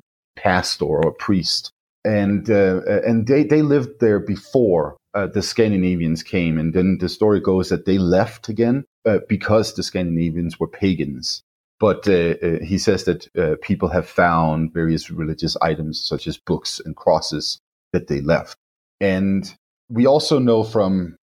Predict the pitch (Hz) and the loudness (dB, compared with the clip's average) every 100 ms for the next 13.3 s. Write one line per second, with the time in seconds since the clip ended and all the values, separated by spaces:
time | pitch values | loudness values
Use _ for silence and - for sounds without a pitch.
0 | - 117 113 120 113 113 - 92 90 - | -2 0 4 2 2 -2 -2 0 0 -2
1 | 90 87 - 98 92 101 107 101 92 90 | -4 -4 -4 -2 0 2 2 2 2 2
2 | 87 107 98 92 - - 95 87 85 82 | 0 -2 -2 -2 -8 -2 0 2 0 -2
3 | 87 85 82 104 123 113 95 87 90 120 | -4 -8 -2 0 0 0 0 2 2 0
4 | - - _ _ - 101 92 90 - _ | -4 -10 _ _ 0 2 2 0 -4 _
5 | _ _ _ - 104 101 - 101 95 - | _ _ _ -4 0 2 2 0 2 0
6 | 90 - 90 104 - 110 98 110 120 117 | -4 -8 -2 -2 2 0 2 4 4 4
7 | 117 117 107 107 98 - - 92 87 - | 0 0 2 2 0 -4 -4 -2 -2 -4
8 | - 101 - 98 87 82 - - 92 - | -8 -8 -4 -2 -2 -2 -8 -8 -12 -12
9 | - 104 82 104 98 - - - 101 113 | -6 -4 2 2 2 -2 -8 -2 2 4
10 | 107 92 87 90 _ _ _ 98 98 98 | 2 0 -4 -8 _ _ _ -2 2 2
11 | 95 98 82 87 90 - 82 - 90 - | 2 -2 -2 -4 -4 -4 -6 -4 -4 -2
12 | - 104 104 95 95 92 95 90 87 87 | 0 2 2 0 -2 -2 -2 0 0 0
13 | 90 82 | 0 -2